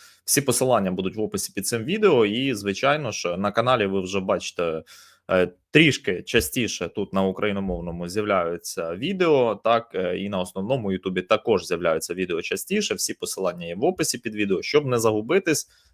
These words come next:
та бути на зв'язку, звичайно, краще підписатись на Telegram. Там, е, ця робота проводиться кожного дня, і всі апдейти даються саме там. Ну, наприклад,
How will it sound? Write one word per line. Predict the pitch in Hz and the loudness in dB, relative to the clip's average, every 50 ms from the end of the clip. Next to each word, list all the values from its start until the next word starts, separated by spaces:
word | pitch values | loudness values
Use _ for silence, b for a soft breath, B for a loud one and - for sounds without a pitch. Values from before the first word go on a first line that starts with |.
| _ | _
та | _ 123 127 | _ 4 6
бути | 120 120 117 107 | 6 2 2 2
на | 101 98 95 | 0 0 0
зв'язку, | 92 95 92 - - - 160 | 2 0 0 0 0 0 0
звичайно, | 143 117 98 92 - 131 131 127 110 98 | 2 2 0 2 4 4 4 4 2 -2
краще | - 98 104 98 - - | 0 2 2 2 2 -4
підписатись | - - - - - - 110 98 - - - - | -10 -14 -18 -10 -4 -2 -2 -2 -2 -6 -10 -10
на | 92 | -8
Telegram. | - - 98 98 98 110 117 151 170 180 190 b b b b b b b b _ _ | -4 0 0 2 4 6 6 6 4 4 0 b b b b b b b b _ _
Там, | - 127 139 147 147 139 127 | 6 8 8 8 6 4 4
е, | 107 104 98 92 87 87 | 4 4 4 4 2 2
ця | 95 - 117 104 | 0 4 4 4
робота | 95 95 95 113 - - 95 | 4 4 2 2 0 0 -2
проводиться | - 87 92 98 101 95 92 90 - 92 | -2 0 0 0 0 0 -2 -4 -4 -6
кожного | - - 120 120 117 107 - 101 101 98 98 92 | -4 0 4 4 4 4 4 0 -4 -2 -2 -2
дня, | 90 101 123 151 160 170 165 143 | -2 0 2 4 4 4 4 2
і | 123 101 95 92 90 87 87 87 85 85 85 80 | 0 -2 -2 -2 -4 -4 -4 -6 -6 -6 -8 -8
всі | - - - 123 | -8 -4 2 2
апдейти | 110 95 92 95 120 131 139 139 104 | 2 2 4 4 4 4 4 2 0
даються | 98 95 92 101 101 - - 92 | 0 2 0 0 0 -4 -6 -6
саме | - - 95 95 92 | -4 -4 -2 -2 -2
там. | - - 139 165 165 160 151 b b b b b b _ | 0 2 2 2 2 0 -6 b b b b b b _
Ну, | 127 147 | -4 0
наприклад, | 139 120 113 - 127 123 - 113 107 95 | 0 0 2 2 0 0 2 2 0 0